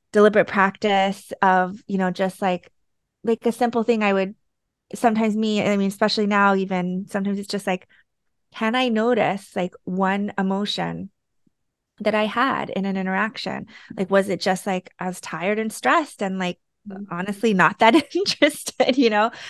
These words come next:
Speaker 1: um, which is bad, you know, and that's not good. So then, like, why did I feel that way? Did I not get enough sleep? You know,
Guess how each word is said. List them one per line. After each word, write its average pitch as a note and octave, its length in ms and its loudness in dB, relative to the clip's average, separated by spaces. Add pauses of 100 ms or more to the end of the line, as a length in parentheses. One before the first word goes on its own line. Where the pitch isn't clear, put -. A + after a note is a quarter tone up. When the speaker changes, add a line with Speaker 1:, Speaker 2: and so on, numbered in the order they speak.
(240)
Speaker 1:
um, G3 140 6
which G3+ 180 -2
is G3+ 120 0
bad, A3 600 4
you G#3+ 120 0
know, G3+ 120 0
and G3+ 80 0
that's A#3 200 -2
not C#4 220 -2
good. A#2 240 -2
So - 100 -20
then, A3+ 120 -4
like, A3 160 -6
why G#3+ 120 0
did A#3+ 120 -4
I B3+ 80 0
feel D4 200 -2
that C4 180 2
way? F#3+ 180 -2
Did F#3+ 100 -4
I F#3 120 0
not F#3 180 -4
get G3 100 -6
enough G3 200 -6
sleep? A3+ 360 -4
You A3+ 80 0
know, A3+ 140 0